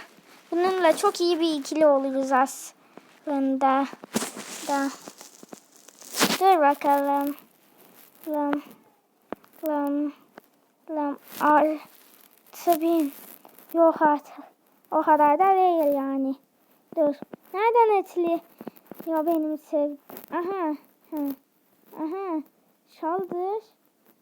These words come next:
Em, iki yüz. Apple. Apple. Em,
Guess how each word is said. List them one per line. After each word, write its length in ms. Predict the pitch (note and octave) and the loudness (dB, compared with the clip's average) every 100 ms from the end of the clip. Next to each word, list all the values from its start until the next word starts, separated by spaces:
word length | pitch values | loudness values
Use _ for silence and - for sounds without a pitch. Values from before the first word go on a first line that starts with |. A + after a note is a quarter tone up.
| _ _ _ _ _ _ D4+ | _ _ _ _ _ _ -10
Em, 540 | D4+ D4+ D4 D4+ D4+ - - - _ - - - _ _ _ _ _ _ _ _ _ _ _ _ _ - - | -8 -6 -6 -6 -8 -12 -20 -20 _ -20 -18 -20 _ _ _ _ _ _ _ _ _ _ _ _ _ -20 -18
iki 220 | D#4 - F#4+ | -18 -10 -6
yüz. 420 | F4 D#4+ D#4 E4+ _ _ _ _ _ _ _ - | -4 -4 -6 -8 _ _ _ _ _ _ _ -8
Apple. 600 | D#4 E4 - - G#3+ D4+ _ - - - _ - - _ - | -6 -6 -6 -4 -4 -6 _ -18 -18 -20 _ -20 -20 _ -8
Apple. 680 | C#4+ F4 - D#4+ D4 C#4 D#4+ - - _ _ _ _ _ _ _ | -6 -6 -6 -4 -4 -6 -10 -18 -20 _ _ _ _ _ _ _
Em, 300 | E4 D4 C#4+ | -10 -6 -6